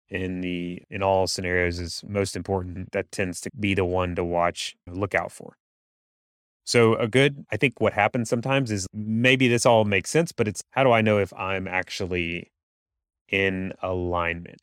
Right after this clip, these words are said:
I know what these vitals make sense, and I get it. Obviously, it makes sense to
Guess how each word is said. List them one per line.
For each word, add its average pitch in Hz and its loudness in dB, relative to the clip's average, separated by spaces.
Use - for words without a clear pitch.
I 107 -2
know 127 4
what 101 2
these 117 2
vitals 117 4
make 95 -2
sense, - -4
and 101 -4
I 104 4
get 92 -4
it. 107 0
Obviously, 101 -4
it 98 -4
makes 98 -2
sense 104 -4
to 104 0